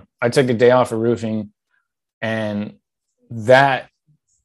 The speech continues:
that call was Abraham's, Abraham Alexander's music video for Stay, which was pro-, one of the cooler things that they had done at the time.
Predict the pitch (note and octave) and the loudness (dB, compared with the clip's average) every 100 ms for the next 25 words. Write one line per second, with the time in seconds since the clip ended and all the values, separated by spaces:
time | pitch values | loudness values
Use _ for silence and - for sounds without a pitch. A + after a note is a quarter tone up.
0 | _ - B2 C3 G#2 - C#3+ C#3+ C3 A#2+ | _ -2 0 0 0 4 6 6 6 4
1 | A#2 A2+ G2+ - C3+ B2+ A#2+ A#2 A2+ G#2+ | 2 -2 -6 -8 -2 -2 -2 -4 -6 -6
2 | G2+ - - - _ C3+ B2+ B2 A#2+ A2 | -8 -12 -18 -20 _ -4 -2 -2 -2 -2
3 | A#2+ A2 G#2+ A#2+ G2+ G#2 G2 G2 G2 - | -2 -4 -4 -4 -4 -4 -4 -6 -8 -12
4 | G#2 - - B2+ G2+ F#2 F#2 _ _ _ | -12 -8 -2 0 0 -6 -12 _ _ _
5 | _ A#2 G#2+ - - _ _ _ _ _ | _ -4 -4 -6 -14 _ _ _ _ _
6 | _ - _ _ - C3 A#2 A2 G2+ - | _ -20 _ _ -8 -2 0 0 -4 -10
7 | - _ _ _ _ _ _ - - - | -16 _ _ _ _ _ _ -20 -6 2
8 | D#3 D3 D#3 F#3+ E3+ - C#3 C3 B2+ B2+ | 2 2 0 2 0 2 2 2 0 -2
9 | A#2+ A2+ B2 B2 G#2+ G2+ - - C3 C3+ | -2 0 0 0 0 -6 -20 -16 -12 -6
10 | A#2 A#2 B2 B2+ C#3+ C#3+ D3 | -4 -2 -4 -6 -6 -8 -8